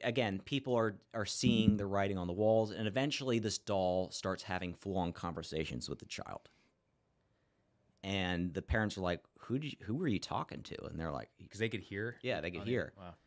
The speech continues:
Speaker 1: And you're like, "I was talking to my friend Robert, Robert the doll, right here." And they're like, "What?" So this thing clearly has a demonic presence to it.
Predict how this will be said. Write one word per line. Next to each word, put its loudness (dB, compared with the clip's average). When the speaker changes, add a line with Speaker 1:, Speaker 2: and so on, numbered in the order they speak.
Speaker 1:
And -2
you're 0
like, -2
"I -10
was -6
talking -2
to -2
my 2
friend -2
Robert, 0
Robert -6
the -12
doll, 2
right -4
here." -2
And -16
they're -10
like, -10
"What?" -10
So -2
this 2
thing 0
clearly 4
has 0
a 0
demonic -2
presence -4
to -10
it. -12